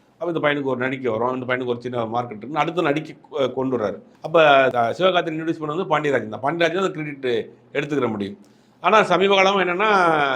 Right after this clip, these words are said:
தனுஷ் தான் உருவாக்கப்பட்டாருங்கிற மாதிரியான ஒரு விஷயத்த, அஹ், அப்படி பேசி பேசி உருவாக்கிடுறாங்க. அது வந்து சிவகார்த்திகேயனுக்கு ஒரு, ஒரு அன்னிங்காவே இருந்திருக்கு போல. அது இன்னைக்கு பேசியிருக்கிறாரு. அது இந்த மேடையில இப்ப பொதுவா ஆடியோ லான்ச், இந்த மாதிரி ட்ரெய்லர் லான்ச் வந்து அது ஒரு,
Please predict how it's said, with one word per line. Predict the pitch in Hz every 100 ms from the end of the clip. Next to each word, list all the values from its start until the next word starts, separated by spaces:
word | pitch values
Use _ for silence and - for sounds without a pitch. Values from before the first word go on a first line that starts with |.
| 123
தனுஷ் | 151 185 185 -
தான் | 160
உருவாக்கப்பட்டாருங்கிற | 139 135 139 123 120 117 117 117 117
மாதிரியான | 113 113 117
ஒரு | 117
விஷயத்த, | 110 127 117 160 190 - _ _ _ -
அஹ், | 180 160
அப்படி | 156 185
பேசி | 185 180 160
பேசி | 151 151 165 147 127
உருவாக்கிடுறாங்க. | 123 147 131 120 110 110
அது | 185 170
வந்து | 165 185
சிவகார்த்திகேயனுக்கு | 160 170 156 139 120 123
ஒரு, | 127 113 104 95 - _ _ _ -
ஒரு | 123 117
அன்னிங்காவே | 123 147 151 151
இருந்திருக்கு | 139 135 131 104
போல. | 98 104 -
அது | 135
இன்னைக்கு | 160 143 127 123 110 -
பேசியிருக்கிறாரு. | 131 123 110 98 95 151 - - _ _ _
அது | 135 143
இந்த | 143 156
மேடையில | 156 175 180
இப்ப | 170 156 139
பொதுவா | 147 160
ஆடியோ | 156 147 151
லான்ச், | 139 131 127
இந்த | 143 135
மாதிரி | 139 135
ட்ரெய்லர் | 143 143
லான்ச் | 127 123 120
வந்து | 113 117 151 156
அது | 135 131
ஒரு, | 127